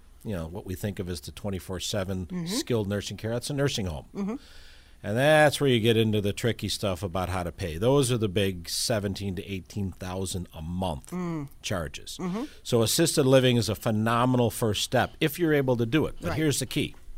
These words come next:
Speaker 1: In New York State, before you can do anything like that, you have to have an assessment done so you can figure out what sort of care needs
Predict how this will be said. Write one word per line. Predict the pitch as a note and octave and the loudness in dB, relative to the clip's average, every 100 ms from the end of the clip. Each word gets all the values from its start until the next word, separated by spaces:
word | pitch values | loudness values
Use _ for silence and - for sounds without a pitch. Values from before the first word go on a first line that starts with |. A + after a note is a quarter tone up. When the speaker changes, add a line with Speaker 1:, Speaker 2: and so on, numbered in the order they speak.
| - | -8
Speaker 1:
In | F#2 | 0
New | A#2 | 2
York | A#2+ A#2 | 4 2
State, | - C3+ D#3+ - - - - - - - - - - | 2 2 0 -2 -18 -20 -20 -20 -20 -20 -20 -20 -12
before | C3 - D3+ | -6 0 2
you | C#3+ | 2
can | C3+ B2 | 0 0
do | A#2 | 0
anything | B2+ C3+ D#3 B2 | 0 0 2 2
like | G2 C#2+ | -2 -6
that, | D#2+ E2 | -12 -12
you | F#2+ | -10
have | - B2+ B2 - | -4 -4 -4 -8
to | B2+ A#2+ G#2 - - - | -8 -8 -8 -16 -20 -8
have | A#2 A2+ | -4 0
an | A2+ | 0
assessment | - B2+ B2 - G#2+ | 0 0 0 -2 -4
done | F#2+ F#2 F2+ - - | -4 -4 -6 -10 -20
so | - G#2+ F#2+ - B2+ - | -10 -8 -8 -10 -14 -12
you | A2 | -10
can | - G#2+ | -6 -4
figure | - A2 G#2+ | -2 -2 0
out | A2 G#2+ | 0 0
what | G2 F#2+ C3 - | -4 0 0 0
sort | - A#2 A2+ | -4 -2 -2
of | G2 | -4
care | - C#3 C3 | -6 0 0
needs | G#2+ F#2+ F2+ E2 | 0 -2 -6 -8